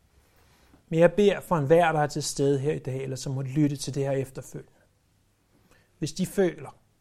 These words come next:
der er ikke meget ild tilbage her,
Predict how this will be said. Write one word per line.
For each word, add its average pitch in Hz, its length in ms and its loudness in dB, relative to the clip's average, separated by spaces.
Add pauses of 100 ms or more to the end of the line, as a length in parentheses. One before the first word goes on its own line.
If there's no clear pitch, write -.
(920)
der 156 60 2
er 139 120 4
ikke 165 180 -2
meget 147 420 -2 (140)
ild 175 220 -2
tilbage 139 440 -4
her, 147 200 -14